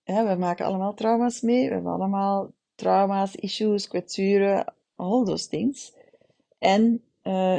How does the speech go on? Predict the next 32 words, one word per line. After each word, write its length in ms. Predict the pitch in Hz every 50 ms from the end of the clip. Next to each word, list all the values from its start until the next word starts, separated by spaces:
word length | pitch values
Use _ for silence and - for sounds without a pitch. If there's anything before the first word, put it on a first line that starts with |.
| - - -
heel 460 | - - 196 185 185 190 214 220 202
vaak 260 | - 180 180 185 190
zit 140 | - - 190
dat 140 | - 175 -
gewoon 460 | - 175 165 165 170 170 170 165 - _ _ _ _
op 160 | - - -
slot. 380 | - - 139 139 - - - _ _ _ _ _ _ _ _ _ _
Het 100 | _ -
zit 200 | - - 185 190
gewoon 300 | - - 170 160 160 151 -
vast. 480 | - 117 110 - - - - _ - - - -
Heel 200 | - 185 190 180
veel 120 | 175 180
mensen 360 | 175 165 165 160 - - - -
voelen 320 | - 160 165 165 180 180
helemaal 380 | 165 160 165 165 156 156 156 165
geen 400 | - - 160 160 160 156 - _ _ _ _ _
vrouwelijke 400 | _ - 160 160 165 165 170 170
en 60 | 175 165
mannelijke 320 | 170 165 165 165 - -
energiestroom. 800 | - 175 160 160 170 196 202 - - - 208 214 220 220 226 - _ _ - - _ -
In 100 | 226 202
het 40 |
beste 240 | 190 190 202 - 214
geval 220 | 202 185 196 190 -
hebben 220 | - 185 185 185 190
ze 100 | 180 180
veel 200 | 190 180 180 175
energie, 720 | - - 180 170 170 165 160 151 - 185 214 240 285 - _
van: 160 | - 180 175 170
"Hey, 460 | 180 233 277 277 247 233 226 - -
energie." 560 | - 185 180 170 170 160 196 240 277 381 -